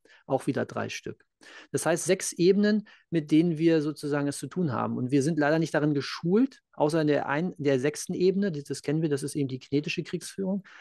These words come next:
Aber die anderen sehen wir nicht so. Und das ist das Problem. Deswegen können wir uns auch davor nicht so gut schützen, weil wir eben nicht diesen unsichtbaren Einflüssen, ähm, be-, uns bewusst sind. Die ersten drei Ebenen, also sprich die Informationskriegsführung,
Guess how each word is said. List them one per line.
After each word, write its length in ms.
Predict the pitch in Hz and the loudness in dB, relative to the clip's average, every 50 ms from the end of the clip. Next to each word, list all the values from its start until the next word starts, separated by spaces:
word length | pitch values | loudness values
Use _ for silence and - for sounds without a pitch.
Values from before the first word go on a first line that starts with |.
| - - - - - - - | -20 -20 -20 -20 -18 -8 -2
Aber 120 | 139 147 | 0 0
die 160 | 139 151 151 | 2 2 0
anderen 320 | - 156 170 180 180 175 156 | 0 2 2 2 2 2 2
sehen 180 | 151 175 175 | 2 2 2
wir 100 | 156 147 | 2 2
nicht 200 | 131 123 117 - - | 2 0 -2 -6 -8
so. 120 | - 123 | -8 -6
Und 100 | 120 120 | -4 -2
das 100 | 143 147 | -2 -2
ist 140 | 170 160 - | -2 -2 -2
das 120 | 160 139 | -2 -4
Problem. 400 | - - 147 135 123 143 160 180 | -2 -2 -4 -2 2 2 2 2
Deswegen 280 | 170 151 - - 156 151 | 2 0 0 0 -2 -2
können 200 | - - 170 180 | 0 0 0 0
wir 80 | 170 170 | 0 -2
uns 120 | 156 - | -4 -4
auch 120 | - 147 | -6 -6
davor 300 | 131 165 143 - - 151 | -4 -4 -6 -4 -2 0
nicht 140 | 151 151 143 | 0 0 0
so 120 | - 147 131 | -2 -4 -2
gut 160 | 131 131 120 | -2 -4 -4
schützen, 380 | - - 131 - - - 143 | -2 -4 -4 -4 -2 -4 -2
weil 160 | 127 127 123 123 | 0 0 2 2
wir 80 | 135 | 0
eben 160 | 127 139 139 | 0 0 -2
nicht 180 | 139 127 - - | -2 -4 -6 -6
diesen 220 | - 123 123 135 | -8 -6 -4 -4
unsichtbaren 640 | 147 147 139 139 147 139 _ - 135 131 131 135 131 _ _ _ _ _ _ _ | -2 -2 0 0 -2 -4 _ -2 -2 0 0 -2 -4 _ _ _ _ _ _ _
Einflüssen, 720 | - 131 127 143 143 - - 151 143 - - 147 139 - _ _ _ _ _ _ _ _ _ _ - | -4 -2 0 0 -2 0 0 0 0 0 -2 -4 -4 -6 _ _ _ _ _ _ _ _ _ _ -6
ähm, 360 | 139 135 135 131 135 131 - _ _ _ _ _ _ _ _ - | -4 -2 0 0 -2 -4 -6 _ _ _ _ _ _ _ _ -6
be-, 120 | - - | -6 -4
uns 220 | - 135 135 - - | -2 -2 -4 -4 0
bewusst 380 | - 139 156 254 269 - - | -2 2 2 2 0 0 -2
sind. 260 | - - 110 110 - _ _ _ _ _ _ _ _ _ _ _ _ _ _ _ - - - - _ _ _ _ _ _ - | -4 -4 -6 -6 -10 _ _ _ _ _ _ _ _ _ _ _ _ _ _ _ -20 -20 -20 -20 _ _ _ _ _ _ 0
Die 80 | - | 2
ersten 400 | - 196 214 - - 226 208 196 | 2 2 2 0 2 2 2 2
drei 260 | - - 131 143 185 | 2 2 2 2 2
Ebenen, 400 | 233 226 233 240 226 233 247 226 | 2 2 2 2 2 2 0 0
also 200 | 180 160 156 151 | 0 0 0 0
sprich 280 | 147 - - - 147 - | -2 -4 -2 -4 -4 -4
die 260 | - - 147 139 - | -2 -2 -2 -2 0
Informationskriegsführung, 1600 | - 147 139 143 131 127 123 - - - 180 220 262 - - - _ _ - - - 143 135 - - - - 139 143 165 214 262 | -2 -4 -2 -2 -2 -2 -2 -4 -4 -2 0 0 0 0 -4 -14 _ _ -12 -2 -2 -2 -2 -2 -10 -6 -4 -2 0 2 0 0